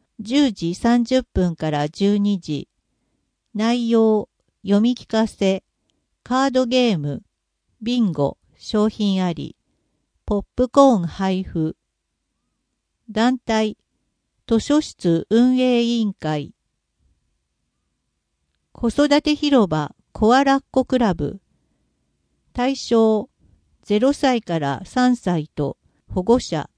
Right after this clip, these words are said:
妊娠中の方。日時、二月五日から三月二十五日の月曜日、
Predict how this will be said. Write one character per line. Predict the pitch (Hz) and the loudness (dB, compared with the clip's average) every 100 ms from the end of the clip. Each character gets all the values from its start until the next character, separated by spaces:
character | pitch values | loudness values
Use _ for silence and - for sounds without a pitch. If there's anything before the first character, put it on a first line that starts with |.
| _ _ | _ _
妊 | 208 240 | -2 0
娠 | 262 - 240 240 | 0 -2 -2 -2
中 | - 226 | -2 -2
の | 220 214 | 0 -2
方。 | - 196 - 170 - _ _ _ _ _ _ _ _ _ _ _ _ _ _ _ - | -2 -6 -4 -6 -6 _ _ _ _ _ _ _ _ _ _ _ _ _ _ _ -10
日 | 269 - 254 220 | -10 -6 -6 -6
時、 | 160 151 - _ _ _ _ _ _ _ _ - | -6 -8 -10 _ _ _ _ _ _ _ _ -6
二 | 208 | -2
月 | 254 285 - | 0 0 0
五 | 277 254 - | -4 -4 -8
日 | 262 | -6
か | 247 247 | -2 -2
ら | 247 | -2
三 | - 285 285 | -2 -2 0
月 | 226 - 190 | -2 -4 -4
二 | 240 | -4
十 | 226 220 202 | 0 0 2
五 | 240 | 2
日 | 240 226 185 | 2 0 -2
の | 165 | -2
月 | 156 165 - 220 | -2 -4 -4 0
曜 | 220 208 160 | 2 4 2
日、 | 143 135 | -4 -8